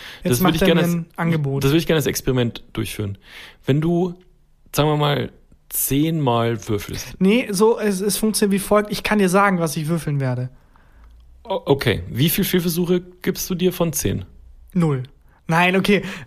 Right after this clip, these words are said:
Speaker 1: schon,
Speaker 2: Oh.
Speaker 1: also schon so drei bis vier, aber ich bin, also schon, nö, schaff ich schon, mit vier Fehlversuchen schaff ich das schon auf jeden Fall.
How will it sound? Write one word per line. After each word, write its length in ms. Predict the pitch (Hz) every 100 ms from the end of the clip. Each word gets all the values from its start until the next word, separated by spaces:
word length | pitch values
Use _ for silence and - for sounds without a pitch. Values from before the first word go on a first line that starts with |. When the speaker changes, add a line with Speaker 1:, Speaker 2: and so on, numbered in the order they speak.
| -
Speaker 1:
schon, 360 | - 139 196 190
Speaker 2:
Oh. 80 | -
Speaker 1:
also 240 | 190 180 185
schon 460 | - 196 202 196
so 260 | 180 175 170
drei 220 | 170 165
bis 160 | 170 156
vier, 320 | - 180 160
aber 260 | 170 170 175
ich 100 | 170
bin, 280 | 214 247
also 360 | 226 190 175 156
schon, 320 | 147 220 277 302 - _ 247
nö, 200 | 220 170 -
schaff 240 | - 208 208
ich 80 |
schon, 140 | 202 233
mit 120 | 208
vier 180 | - 196
Fehlversuchen 480 | 214 208 196 202 190
schaff 180 | 170 165
ich 40 |
das 140 | - 151
schon 200 | 175 160
auf 100 | 147
jeden 180 | 151 147
Fall. 320 | 156 151